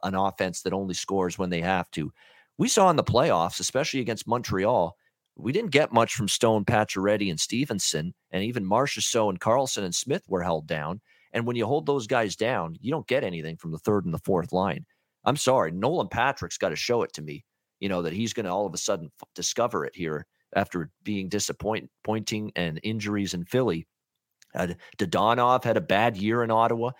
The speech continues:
He's gotta try to bounce back this year. Uh,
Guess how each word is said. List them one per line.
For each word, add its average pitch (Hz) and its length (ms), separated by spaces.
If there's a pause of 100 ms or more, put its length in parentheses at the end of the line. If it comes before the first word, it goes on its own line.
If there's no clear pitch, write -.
(200)
He's 104 180
gotta 113 200
try 110 180
to 107 80
bounce 107 320
back 107 320
this 113 240
year. 113 280 (240)
Uh, 82 360